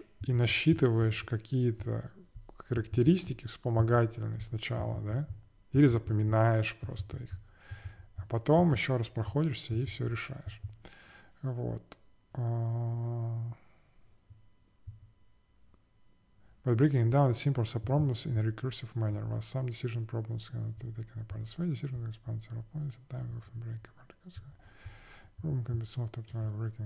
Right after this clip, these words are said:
into some problems and recursive finding the optimal solution to some problems. И, короче, основной трюк —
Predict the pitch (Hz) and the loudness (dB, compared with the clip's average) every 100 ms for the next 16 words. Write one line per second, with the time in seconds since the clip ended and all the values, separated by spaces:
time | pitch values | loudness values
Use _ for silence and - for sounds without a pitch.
0 | 107 110 - - 110 107 - - 139 165 | -8 -10 -14 -10 -10 -10 -16 -8 -4 0
1 | 160 151 - 113 113 110 110 - 110 123 | 0 -2 -6 -6 -6 -8 -12 -10 -8 -6
2 | 117 110 107 - - 151 156 127 110 117 | -4 -6 -8 -12 -8 -6 -6 -8 -10 -10
3 | 110 151 143 - - - - 127 143 143 | -8 -6 -6 -8 -16 -16 -4 4 6 6
4 | 135 - 143 170 165 170 196 247 - - | 2 4 8 8 8 6 4 6 4 2